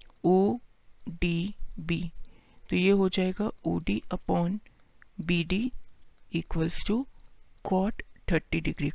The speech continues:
Cot थर्टी डिग्री की वैल्यू होती है under root three।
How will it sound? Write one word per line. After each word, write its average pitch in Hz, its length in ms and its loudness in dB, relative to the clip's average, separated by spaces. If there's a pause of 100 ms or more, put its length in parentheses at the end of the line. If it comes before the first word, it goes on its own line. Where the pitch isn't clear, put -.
Cot 175 220 -2
थर्टी 180 240 -2
डिग्री 190 280 -2
की - 140 4
वैल्यू 190 300 4
होती 196 240 0
है 202 60 0
under 180 320 -2
root 196 280 -4 (540)
three। 220 220 0